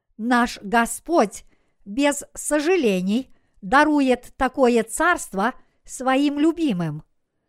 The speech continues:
и мы за это Ему благодарны. Перед тем, как разделить трапезу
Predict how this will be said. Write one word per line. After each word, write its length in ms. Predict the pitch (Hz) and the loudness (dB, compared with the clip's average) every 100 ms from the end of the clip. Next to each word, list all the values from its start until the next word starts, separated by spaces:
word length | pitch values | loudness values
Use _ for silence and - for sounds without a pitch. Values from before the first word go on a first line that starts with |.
| _ _ _ | _ _ _
и 140 | 240 226 | 0 0
мы 420 | 226 381 294 - | 0 0 -2 -4
за 360 | 196 180 262 349 | -8 0 2 2
это 440 | 196 170 - 226 285 - _ _ | 0 -2 0 -2 -2 -12 _ _
Ему 600 | 214 233 294 294 285 269 190 | -8 -2 -2 0 2 2 2
благодарны. 920 | 240 285 320 302 233 170 156 143 - _ _ _ _ _ _ _ _ | 0 2 2 2 -2 -2 -8 -10 -14 _ _ _ _ _ _ _ _
Перед 440 | 226 269 359 - - | -2 2 2 0 -4
тем, 360 | 214 185 240 - _ _ _ | -2 -2 -4 -12 _ _ _
как 320 | 269 262 - - | 4 4 2 -8
разделить 800 | 226 254 220 202 254 262 - 240 _ | -2 -2 -2 -2 0 -2 -4 -12 _
трапезу 760 | 247 254 339 226 185 185 262 | 0 2 2 0 -2 -2 -4